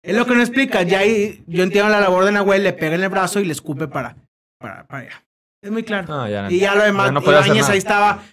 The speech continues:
Speaker 1: pues, no estaba porque
Speaker 2: Aún
Speaker 1: ya
Speaker 2: así
Speaker 1: estaba
Speaker 2: le
Speaker 1: en
Speaker 2: pegó
Speaker 1: línea.
Speaker 2: bien rebanón,
Speaker 1: Así
Speaker 2: a
Speaker 1: es,
Speaker 2: nada
Speaker 1: así es,
Speaker 2: de que
Speaker 1: así es.
Speaker 2: Nahuel la
Speaker 1: Ajá.
Speaker 2: tapara.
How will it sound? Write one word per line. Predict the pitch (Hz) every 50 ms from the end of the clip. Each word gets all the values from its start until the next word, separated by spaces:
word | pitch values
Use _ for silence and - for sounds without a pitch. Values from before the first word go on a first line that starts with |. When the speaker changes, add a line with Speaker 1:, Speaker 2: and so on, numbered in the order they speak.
| _ _
Speaker 1:
pues, | - 170 175
no | 190
estaba | 196 190 - 208 196 208 175
porque | 202 190 113
Speaker 2:
Aún | 117 135
Speaker 1:
ya | 170 175
Speaker 2:
así | 180 175
Speaker 1:
estaba | - 208 208 208
Speaker 2:
le | 196
Speaker 1:
en | 139
Speaker 2:
pegó | 135 127 131 139
Speaker 1:
línea. | 156 170 175 175
Speaker 2:
bien | 175 180 175 165 151 139 127 120
rebanón, | 123 123 123 120 117 113 117 120 135 151 175 180 175 185
Speaker 1:
Así | 196 - - 254
Speaker 2:
a | 120
Speaker 1:
es, | 117
Speaker 2:
nada | 117 123 143 170 180
Speaker 1:
así | 156 139 127
es, | - 127
Speaker 2:
de | 123 113
que | - 120
Speaker 1:
así | 113 113
es. | 110
Speaker 2:
Nahuel | 113 110 107 117 123 131
la | 135
Speaker 1:
Ajá. | - -
Speaker 2:
tapara. | - 220 156 147 127